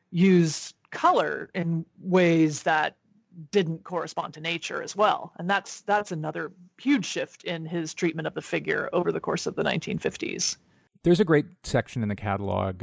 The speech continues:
Speaker 2: uh, written by the great Corey Keller about David Park and Imogen Cunningham. What was their relationship, and how did they end up, um, making portraits of each other?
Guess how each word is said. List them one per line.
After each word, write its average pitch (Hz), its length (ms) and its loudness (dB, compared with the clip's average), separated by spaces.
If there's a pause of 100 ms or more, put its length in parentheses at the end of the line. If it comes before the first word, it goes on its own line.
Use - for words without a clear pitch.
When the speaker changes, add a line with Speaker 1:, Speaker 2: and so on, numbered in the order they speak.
Speaker 2:
uh, 120 200 -6 (260)
written 107 500 -6
by 101 120 0
the 101 60 -2
great 101 200 -4
Corey 98 220 -4
Keller 101 500 -4
about 98 540 -4
David 120 260 -2
Park 101 260 0
and 98 80 -2
Imogen 95 320 -4
Cunningham. 92 540 -10 (440)
What 120 280 0
was 170 160 2
their 147 260 2
relationship, 135 1040 -2
and 110 520 -4
how 123 260 -4
did 143 180 0
they 123 220 0
end 117 280 -2
up, 117 320 0 (140)
um, 98 600 -4
making 110 340 -4
portraits - 480 -4
of 120 100 -4
each 123 160 -4
other? 131 320 -2